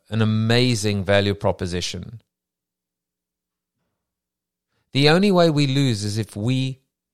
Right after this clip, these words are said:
get in our own way, or if we got in our own way.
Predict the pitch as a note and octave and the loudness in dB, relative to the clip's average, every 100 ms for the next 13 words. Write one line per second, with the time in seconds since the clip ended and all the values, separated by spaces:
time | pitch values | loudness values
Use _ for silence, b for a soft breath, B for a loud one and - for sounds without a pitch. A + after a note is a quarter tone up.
0 | _ A2+ A2 - G2+ F#2+ F#2 G2 F#2+ F2+ | _ -2 -2 -4 -4 -2 -2 -2 -4 -2
1 | F2 D#2+ E2+ E2+ G#2+ A2 - F#2+ F#2+ - | -4 -4 -6 -6 -6 -8 -6 -4 -4 -6
2 | G2 F#2 E2+ - F2+ E2+ D#2+ C#2 C#2 | -8 -6 -6 -6 -6 -6 -8 -10 -14